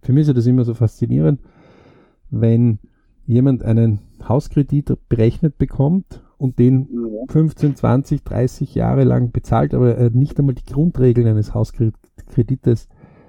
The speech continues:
Speaker 1: äh, berechnen kann. Dann sagen die Leute, "Naja, aber ich kann keine Zinseszinsrechnung." All denen Leuten, denen wir das beibringen, die sind oft überrascht und sagen, "In den zwei Stunden habe ich immer die ersten Basics."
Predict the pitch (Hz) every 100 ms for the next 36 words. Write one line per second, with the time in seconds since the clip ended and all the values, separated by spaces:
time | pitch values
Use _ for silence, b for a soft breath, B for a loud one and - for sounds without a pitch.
0 | b b - 139 131 - - 113 127 -
1 | 110 101 - - _ - - _ _ -
2 | 131 135 131 131 131 131 131 123 - 143
3 | - 117 - 120 113 - - 113 110 107
4 | - 107 104 _ _ _ _ _ _ b
5 | b b b b b b b _ _ 123
6 | 127 123 156 147 123 127 127 113 110 120
7 | 151 - 101 107 143 147 165 151 127 117
8 | - - 120 127 - 123 - 120 117 113
9 | 120 113 _ 131 104 113 - 98 - 127
10 | 135 131 120 113 117 127 98 - 135 104
11 | 117 185 -